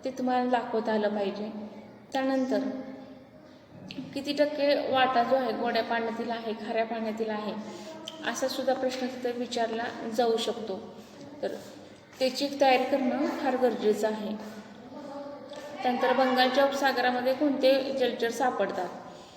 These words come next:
अ, तुम्हाला जर टिपा द्यायला प्रश्न आला तर हे सगळे तुम्हाला तिथं नमूद करावं लागेल. त्यानंतर खाणकाम व्यवसायाचा जर विचार केला, खाणकाम व्यवसायामध्ये मग जर प्रामुख्याने आपण विचार केला तर मग भारतातील छोट्या नागपूरचे पठार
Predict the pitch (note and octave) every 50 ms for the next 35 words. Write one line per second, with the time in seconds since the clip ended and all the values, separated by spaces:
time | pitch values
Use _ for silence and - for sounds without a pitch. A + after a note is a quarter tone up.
0 | - - - - - - G#3+ A3 A3+ A3+ A#3 - - - - - - - - -
1 | - - B3 B3+ B3+ B3+ B3 C4 B3+ B3 C#4 B3+ C4 C4+ B3+ C4 B3+ B3+ C4 B3+
2 | B3+ B3+ B3+ C4 B3+ B3 A#3+ A#3 A3+ B3 - B3+ B3+ C4+ C4+ C4 C4 - C4+ B3+
3 | B3 A#3+ B3+ B3 B3 A#3+ A#3 A3+ A3+ A3 A3+ A3 - C#4 F4 - - - - -
4 | - - - - - - - A#3+ A#3+ A#3+ A#3 A3 A3+ A3 - A#3 A3+ G#3+ G#3 G3
5 | G3+ G#3 G#3 F#3 - - - - - - - - - - - - - - - C4
6 | C4 B3 C#4 C#4 C#4 - D4 C#4+ C4+ C4+ C#4 C#4 C#4 C#4 C#4+ C#4 C4+ C#4 C4+ B3+
7 | B3+ B3+ B3+ C4 B3+ B3 B3+ B3+ - B3 B3 B3 B3 B3 G#3+ F#3 F#3+ G#3+ A#3+ B3
8 | A#3+ A#3 A#3 - B3 B3 B3 B3 A#3+ A3 A#3 A#3+ A#3+ A#3+ A#3+ A#3 A3+ A#3+ A#3+ B3
9 | B3 B3+ - - - B3+ A#3+ - - - - B3+ B3 A#3 A3 - - - A#3+ A#3
10 | A#3+ A#3 - A#3+ A#3+ A#3+ - - A3 A#3 A#3 - B3+ - - - - A#3+ B3+ A3+
11 | G#3+ G#3+ - - - - - - - - - - - - - - B3+ B3+ C4 C#4+
12 | D4 C#4 C4 B3+ A#3 C4+ C#4 C4+ - - B3 B3+ - C#4 C#4 C#4+ C#4+ C#4+ - -
13 | - C#4+ B3+ B3+ B3+ B3 B3 B3+ B3+ B3 B3+ - A#3+ - - - C4 - D#4 D4+
14 | - A3 G#3 G3 G3